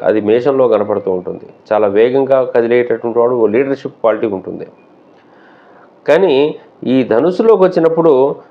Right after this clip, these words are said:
అంత వేగంగా ఉండేటువంటి విధానం ఉండదు. అదే అగ్నితత్వంతో కూడుకున్నటువంటి సింహరాశి లోపల మాత్రం ఒకే దగ్గర ఉంటూ అది గొప్ప ఫైర్‌గా కనపడుతూ ఉంటుందన్నమాట. ఒకే చోట తన చుట్టూ ప్రపంచాన్ని ఆకర్షించగలిగినటువంటిది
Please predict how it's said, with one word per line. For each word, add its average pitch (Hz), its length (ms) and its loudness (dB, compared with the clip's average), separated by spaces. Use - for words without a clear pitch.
అంత 139 280 0
వేగంగా 147 640 2
ఉండేటువంటి 143 540 0
విధానం 127 340 -2
ఉండదు. 104 300 -2
అదే 147 280 4
అగ్నితత్వంతో 165 680 0
కూడుకున్నటువంటి 151 680 0
సింహరాశి 143 560 0
లోపల 156 260 2
మాత్రం 147 380 0
ఒకే 151 260 0
దగ్గర 170 360 2
ఉంటూ 156 400 0
అది 117 320 -2
గొప్ప 120 360 -4
ఫైర్‌గా 143 680 0
కనపడుతూ 123 460 -2
ఉంటుందన్నమాట. 107 600 -2
ఒకే 117 360 -2
చోట 156 180 2
తన 147 380 -2
చుట్టూ 180 200 0
ప్రపంచాన్ని 151 600 0
ఆకర్షించగలిగినటువంటిది 123 1300 -2